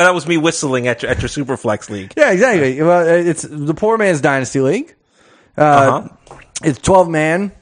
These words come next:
Speaker 2: really super deep benches.
Speaker 1: Yes.
Speaker 2: Um, Superflex, I don't know if I said that enough. I w-, I've never done a Superflex.
Speaker 1: Uh-huh.
Speaker 2: Yeah, 'cause, you know, we don't really do that in
Speaker 1: It's
Speaker 2: our
Speaker 1: a, it's a
Speaker 2: normal
Speaker 1: new
Speaker 2: thing.
Speaker 1: concept, yes.
Speaker 2: Eh, it's been, it's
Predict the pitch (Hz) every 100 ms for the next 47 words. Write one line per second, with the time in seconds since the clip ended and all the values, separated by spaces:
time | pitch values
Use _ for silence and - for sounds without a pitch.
0 | _ - 139 170 190 175 - 220 185 180
1 | 175 139 151 151 190 214 - _ _ _
2 | - 127 98 117 131 135 131 127 123 117
3 | 117 _ _ _ _ - - 202 180 165
4 | 208 214 - 156 160 165 170 156 147 180
5 | 165 160 175 - - - - 185 185 190
6 | 170 220 226 254 254 165 113 104 113 -
7 | - - - 110 131 175 - 139 127 139
8 | 123 139 131 123 135 139 113 135 135 123
9 | - - 151 151 131 131 131 139 143 147
10 | 170 160 156 135 151 226 - - 95 107
11 | - - 269 254 214 220 214 240 202